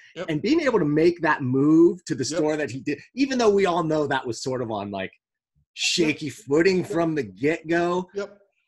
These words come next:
Speaker 2: I was just amazed that he could pull that off, that he could pull off the le-, the size of the staff,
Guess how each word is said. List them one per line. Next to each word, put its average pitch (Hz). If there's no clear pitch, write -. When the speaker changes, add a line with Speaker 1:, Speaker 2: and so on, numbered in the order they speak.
Speaker 2:
I 202
was 180
just 147
amazed 143
that 131
he 123
could 120
pull 113
that 101
off, 110
that 151
he 175
could 175
pull 156
off 143
the 113
le-, 123
the 113
size 139
of 156
the 156
staff, 123